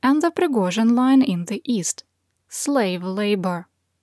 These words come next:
There were numerous and consistent reports by Ukrainians who escaped the occupied territories in twenty twenty-three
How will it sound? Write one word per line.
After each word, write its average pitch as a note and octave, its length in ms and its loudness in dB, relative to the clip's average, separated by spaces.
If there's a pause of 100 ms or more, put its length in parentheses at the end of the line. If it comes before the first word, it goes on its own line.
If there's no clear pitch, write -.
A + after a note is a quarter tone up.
(320)
There B3+ 280 4
were B3 120 6
numerous B3 600 4
and A#3 220 2
consistent B3+ 680 2
reports A#3+ 420 0
by G#3 220 -2
Ukrainians G#3 760 0
who G#3 140 -4
escaped G#3 520 -2
the F#3+ 120 0
occupied G3+ 480 -4
territories G3+ 560 0
in G3 140 -2
twenty G#3+ 340 0
twenty-three G#3+ 720 -4